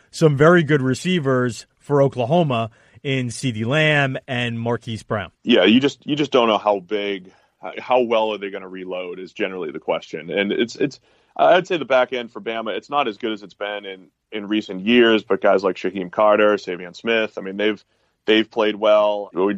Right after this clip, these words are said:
Speaker 2: we saw Trevon Diggs early in the year before he got hurt playing pretty well. So
Speaker 1: Mm-hmm.
Speaker 2: there's certainly plenty of talent back there. Deontay Thompson at safety has been just
Speaker 1: He,
Speaker 2: outstanding.
Speaker 1: yeah,
Speaker 2: He's
Speaker 1: he's
Speaker 2: slowed
Speaker 1: had a,
Speaker 2: down a
Speaker 1: he's
Speaker 2: little
Speaker 1: had a
Speaker 2: bit.
Speaker 1: great year, right?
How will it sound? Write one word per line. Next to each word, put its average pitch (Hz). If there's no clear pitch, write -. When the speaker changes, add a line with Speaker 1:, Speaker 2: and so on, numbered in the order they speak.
Speaker 2:
we 113
saw 95
Trevon 95
Diggs 107
early 107
in 107
the 104
year 104
before 98
he 95
got 82
hurt 117
playing 107
pretty 107
well. 101
So -
Speaker 1:
Mm-hmm. 98
Speaker 2:
there's 104
certainly 107
plenty 123
of 92
talent 104
back 92
there. 95
Deontay 110
Thompson 107
at 85
safety 110
has 98
been 92
just 117
Speaker 1:
He, 202
Speaker 2:
outstanding. 104
Speaker 1:
yeah, 110
Speaker 2:
He's 170
Speaker 1:
he's 180
Speaker 2:
slowed 196
Speaker 1:
had 151
a, -
Speaker 2:
down 107
a -
Speaker 1:
he's 190
Speaker 2:
little 214
Speaker 1:
had 165
a 147
Speaker 2:
bit. 117
Speaker 1:
great 131
year, 104
right? 104